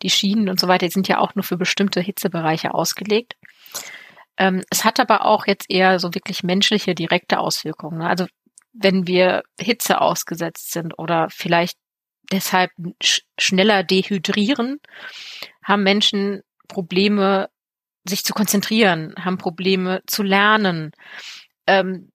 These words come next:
das Denken wird beeinträchtigt bei Hitze, ne? Also da kann man sich nicht mehr so gut konzentrieren. Und diese, ähm,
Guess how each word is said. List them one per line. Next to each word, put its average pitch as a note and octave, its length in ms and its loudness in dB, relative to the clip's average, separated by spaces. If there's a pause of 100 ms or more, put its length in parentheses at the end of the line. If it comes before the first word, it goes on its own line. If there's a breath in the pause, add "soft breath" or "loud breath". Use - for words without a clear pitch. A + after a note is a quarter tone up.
(260)
das - 420 -4 (120)
Denken A3 440 0
wird F3+ 360 0
beeinträchtigt F3 880 -2
bei E3 160 4
Hitze, - 400 -4 (100)
ne? F3+ 120 -2
Also F3 160 0
da E3+ 100 2
kann G#3 180 -2
man G#3+ 120 6
sich G3 140 -4
nicht G#3 140 -2
mehr G3+ 140 4
so F3+ 100 -2
gut F#3+ 120 -12
konzentrieren. G3 720 -2 (520)
Und G3 300 4
diese, F#3 560 4
ähm, E3 480 0